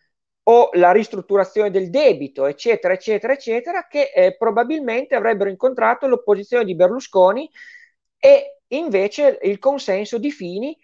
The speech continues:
tant'è vero che nel progetto politico di Fini nel duemiladieci, che si chiamava Futuro e Libertà, andarono a convergere tutti gli esponenti liberal di quella che fu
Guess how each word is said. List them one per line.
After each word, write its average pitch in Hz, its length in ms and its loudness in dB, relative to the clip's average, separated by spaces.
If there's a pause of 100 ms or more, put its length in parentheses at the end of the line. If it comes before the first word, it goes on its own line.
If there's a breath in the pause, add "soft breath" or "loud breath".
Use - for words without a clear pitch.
(140)
tant'è 202 400 4
vero 220 300 8
che 202 260 2
nel 190 280 -2
progetto 185 520 2
politico 202 520 -4
di 165 100 -10
Fini 220 300 -8
nel 175 180 -4
duemiladieci, 175 720 0
che 139 120 -10
si 143 140 -14
chiamava 170 320 0
Futuro 202 340 -2
e - 20 4
Libertà, 240 540 2 (320 loud breath)
andarono 233 480 2
a - 20 -6
convergere 285 720 0 (840)
tutti 330 540 2
gli 180 80 4
esponenti 220 720 2
liberal 233 680 4 (220)
di 269 140 -4
quella 269 320 2
che 285 140 -8
fu 262 360 -4